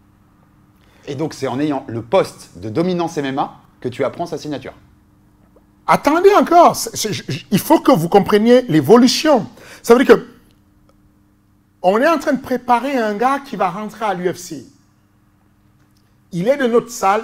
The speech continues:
Speaker 2: une autre structure. Je suis le président d'Ares. En tant que président d'Ares, quand Taylor Lapillus signe à l'U F C, je fais un release.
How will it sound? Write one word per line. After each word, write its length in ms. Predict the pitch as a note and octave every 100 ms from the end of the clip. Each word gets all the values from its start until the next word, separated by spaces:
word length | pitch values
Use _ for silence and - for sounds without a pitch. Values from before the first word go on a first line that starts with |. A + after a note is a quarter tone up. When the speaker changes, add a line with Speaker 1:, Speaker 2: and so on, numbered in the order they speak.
| G3+
Speaker 2:
une 100 | F#3+
autre 120 | -
structure. 680 | - - - E3+ - A3+ C4 C#4 - _ _ _ _ _ _
Je 200 | - -
suis 220 | G#3+ - C4
le 120 | A#3
président 440 | G#3+ G3 D3 F#3+
d'Ares. 600 | E3+ D#3 C#3+ A#2+ - - _ _
En 120 | C3+
tant 180 | B2+ D#3
que 80 | D3
président 300 | D3 B2 C3+
d'Ares, 360 | C3+ B2 F#3+ B3 - - _ _
quand 280 | - G#3 A#3 - _ -
Taylor 340 | A3+ A3+ A3+
Lapillus 420 | G#3 F3 F#3 F#3+
signe 460 | F#3 - - A3 G3
à 80 | E3+
l'U 180 | E3 F3
F 40 |
C, 420 | - F#3 G3+ A#3+ _ _ _ _ _ _ _
je 140 | - -
fais 320 | - G#3 F#3
un 80 | E3+
release. 720 | E3 E3+ F3 C#3 G2 - -